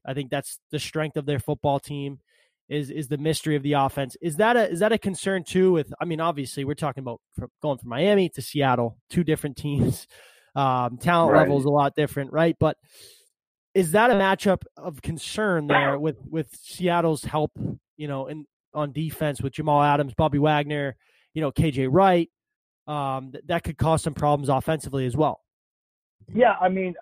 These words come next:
Speaker 2: I, I think you're right, you know, in the sense that if you're looking at the Seattle defense, both on paper and on the film we've been able to see from them against Atlanta,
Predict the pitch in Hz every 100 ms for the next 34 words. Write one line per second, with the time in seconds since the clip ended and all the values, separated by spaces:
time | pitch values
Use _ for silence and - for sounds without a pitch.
0 | - - - 156 - 151 - 190 170 185
1 | 160 131 139 170 175 143 _ _ 143 131
2 | 127 131 131 - 160 120 - 135 - -
3 | 131 156 156 147 151 147 120 120 - 131
4 | 123 120 107 123 123 - 110 101 - 117
5 | 117 113 123 117 113 107 98 _ _ _
6 | _ - 123 117 117 110 - 143 120 113
7 | 110 113 110 101 - - 147 127 - 104
8 | 117 123 110 117 107 127 107 120 160 170
9 | 113 101